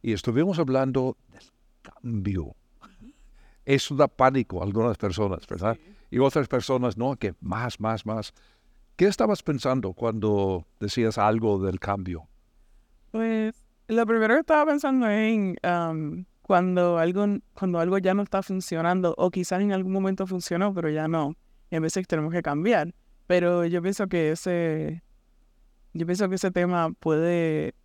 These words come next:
Speaker 2: este, aplicar en muchos aspectos de nuestra vida, en tanto personal, en nuestro entorno, en proyectos, en cosas en nuestro trabajo,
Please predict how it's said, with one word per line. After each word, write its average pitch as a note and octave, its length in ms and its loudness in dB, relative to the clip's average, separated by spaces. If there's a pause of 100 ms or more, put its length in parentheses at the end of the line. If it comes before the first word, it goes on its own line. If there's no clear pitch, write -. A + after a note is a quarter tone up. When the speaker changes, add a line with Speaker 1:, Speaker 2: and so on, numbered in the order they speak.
(140)
Speaker 2:
este, D3+ 800 -4
aplicar E3+ 460 -2
en E3+ 180 -2
muchos F#3 640 -4 (180)
aspectos D#3+ 540 -4
de E3+ 100 0
nuestra C#3+ 280 -4
vida, C#3+ 300 -2
en D#3+ 160 -8 (140)
tanto D3+ 320 -2
personal, E3 800 0
en D#3+ 100 -2
nuestro D3 500 -4
entorno, F3 880 0 (420)
en D3 560 -2
proyectos, E3+ 800 -2
en D3 240 -2
cosas C#3+ 260 -6
en D#3+ 80 -2
nuestro D#3 220 -6
trabajo, F#3+ 880 0